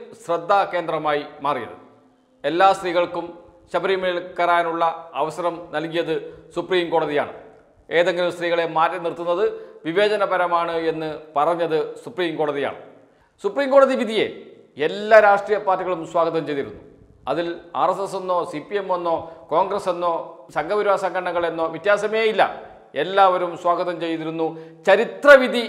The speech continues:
എന്നാണ് ജന്മഭൂമി, ബി ജെ പിയുടെ മുഖപത്രമായ ജന്മഭൂമിയിൽ വിധി വന്നതിന് ശേഷം വന്ന തലക്കെട്ട് വെണ്ടക്ക നിരത്തിയത്. അതിനു മുമ്പ് തന്നെ ഒ രാജഗോപാലും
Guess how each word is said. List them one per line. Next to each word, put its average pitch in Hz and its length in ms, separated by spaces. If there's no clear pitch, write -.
എന്നാണ് 180 280
ജന്മഭൂമി, 196 580
ബി 165 180
ജെ 196 140
പിയുടെ 185 240
മുഖപത്രമായ 185 680
ജന്മഭൂമിയിൽ 170 680
വിധി 180 260
വന്നതിന് 185 360
ശേഷം 190 260
വന്ന 165 160
തലക്കെട്ട് 170 540
വെണ്ടക്ക 165 420
നിരത്തിയത്. 143 420
അതിനു 254 220
മുമ്പ് 262 240
തന്നെ 220 180
ഒ 214 40
രാജഗോപാലും 214 640